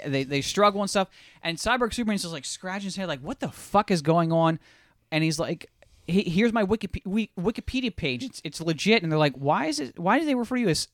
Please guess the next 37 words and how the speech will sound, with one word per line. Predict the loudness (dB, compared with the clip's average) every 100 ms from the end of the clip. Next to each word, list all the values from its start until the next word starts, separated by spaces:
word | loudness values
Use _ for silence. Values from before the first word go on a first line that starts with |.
| -8
Sucks?" | -4 0 2 0 -4
He's | -6 -2
like, | -2 2
"Oh, | 4 6
that's | 4 -2 -12 -20 _ _ _
S | 0 2 0
U | -2 -2 -2
for | -4
Su-, | -6 -4 -6 -8
S-, | -12 -10 -12
Superman, | -8 -4 -4 -2 0 0 -2 -6 _ -20 -10
C | -2 0 0
for | -2
Cyborg, | 2 4 4 4 4 4 2 -12 -20 -12
and | -8
C | -4 -4 0 2
S | 2 0
for | -4
Cyborg | -2 0 2 0 -2
Superman. | -4 -6 -6 -4 -4 -4
So | 0 2 2 -4
I, | -16 -10 -4
I | -2
don't | 2
like | 2
it. | 0
I | -2
try | 2
to | 2
edit | 2 0 2
it |
out | 4 4
of | 2
there | 0
or |
whatever." | 0 0 -2
But | -6